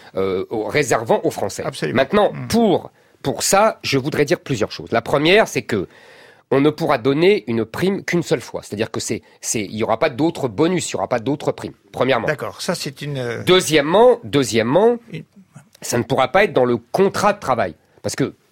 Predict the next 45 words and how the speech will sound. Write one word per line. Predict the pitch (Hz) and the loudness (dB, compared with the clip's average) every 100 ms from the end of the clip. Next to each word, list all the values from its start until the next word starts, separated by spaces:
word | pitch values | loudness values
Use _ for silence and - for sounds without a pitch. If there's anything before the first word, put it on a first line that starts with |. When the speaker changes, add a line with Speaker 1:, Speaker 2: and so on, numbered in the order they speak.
| _ - | _ -12
Speaker 1:
j'ai | - | -10
bien | 95 107 | -4 -4
compris, | - 131 180 | -4 -4 -4
j'ai | 120 | -4
bien | 82 120 | -4 -2
vu. | 139 170 - | 0 -2 -2
Speaker 2:
D'accord, | 180 175 131 | -2 0 0
Speaker 1:
On | |
Speaker 2:
vous | 180 | 0
mettez, | 208 208 202 | 0 -2 -2
non | 185 | -2
mais | 170 156 | -2 -2
on, | 165 180 | -2 -2
on | 180 | -2
va | 160 | 0
pas | 170 | 0
rentrer | 151 - 143 | -2 -6 -6
complètement | 151 139 147 | -2 -2 -2
dans | 151 | -4
le | 156 | -4
détail. | 160 180 | 2 4
Speaker 1:
Oui, | |
mais | 196 | 4
Speaker 2:
Vous | 185 | 4
Speaker 1:
c'est | |
Speaker 2:
mettez | 190 - 269 | 4 2 4
un | |
Speaker 1:
important. | 247 | 6
Speaker 2:
cer-, | 233 220 | 4 2
non | 208 | 0
mais | 190 | 0
vous | 156 | 0
mettez | 190 185 214 | 0 0 0
un | |
certain | 175 175 | 0 -4
nombre | 180 | -4
de | 151 | 2
Speaker 1:
Et | 190 | 4
Speaker 2:
garde-fous | 190 180 160 196 220 120 | 4 -2 -6 -6 -6 2
Speaker 1:
voilà. | 156 156 95 | 4 4 0
Speaker 2:
pour | - 185 | 2 2
Speaker 1:
Et | |
Speaker 2:
ne | 208 | 4
Speaker 1:
troisième | - 262 247 | 4 4 4
Speaker 2:
pas, | 262 | 2